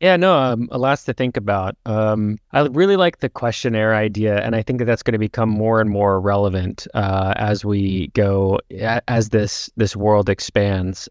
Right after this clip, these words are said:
Um, I think from my perspective, you know, how can big companies use these tools? I don't know. I think that first is the one thing that you can do now,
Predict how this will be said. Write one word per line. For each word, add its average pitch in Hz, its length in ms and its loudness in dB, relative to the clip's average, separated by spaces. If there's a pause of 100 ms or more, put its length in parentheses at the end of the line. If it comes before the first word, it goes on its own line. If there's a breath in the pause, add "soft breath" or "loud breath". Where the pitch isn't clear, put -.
Um, 104 460 0 (760)
I 190 120 4
think 214 380 0 (240)
from 139 600 2
my 139 220 4
perspective, 135 760 0
you - 160 -4
know, 113 80 2
how 131 220 0
can 123 180 0
big 113 280 -2
companies 107 520 -2
use 110 320 -2
these 123 260 -2
tools? 123 480 0 (140)
I 117 140 0
don't 143 320 2
know. 113 580 2 (400)
I 110 80 -4
think 196 200 0
that 180 140 2
first - 600 0
is 107 560 -2 (160)
the 117 160 2
one 147 200 2
thing 185 120 -2
that 151 160 -4
you 131 60 -8
can 117 120 0
do 110 180 0
now, 92 520 -2